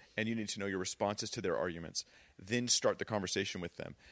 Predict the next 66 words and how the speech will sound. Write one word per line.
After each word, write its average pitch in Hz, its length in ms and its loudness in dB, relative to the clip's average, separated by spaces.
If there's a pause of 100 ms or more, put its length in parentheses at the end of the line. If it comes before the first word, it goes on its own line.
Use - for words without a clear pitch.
(140)
And 110 160 0
you 110 60 0
can 123 100 -2
do 131 140 2
that 123 200 6
in 113 120 0
my 107 120 4
videos, 107 400 2
'cause 95 120 -6
that's 95 160 2
what 101 100 4
I 90 60 4
did. 95 240 4
I, 80 200 2
I 92 120 -2
gave 92 180 2
both 107 200 4
sides 110 360 6
and 90 80 -2
the 87 60 -4
responses 95 500 -2
and 90 100 -4
the 85 60 0
rebuttals 87 400 0
in 101 120 -4
those 90 180 -4
videos. 95 300 0 (340)
I - 80 4
like 113 180 6
Acts 110 180 6
fifteen. 107 320 0
Again, 104 300 4
in 101 140 0
short, 135 400 4
Acts 117 220 6
fifteen, 120 300 -2
it 104 80 0
works 104 200 0
like 101 140 4
this 101 120 2
with - 120 -12
the 95 60 -8
Hebrew 95 220 0
Roots 92 260 0
movement. 98 400 -2 (380)
This 117 140 0
is 123 60 0
the 127 100 8
idea 110 180 8
that 98 140 0
you 110 140 6
ha-, 107 220 6
you 120 160 4
as 107 120 4
a - 20 -2
Christian 107 260 -4
are 95 60 -4
supposed - 320 -2
to - 100 -2
obey 98 200 2
the 95 80 0
law 87 160 6
of 82 40 0
the 90 80 0
Old 82 140 0
Testament. 101 460 -2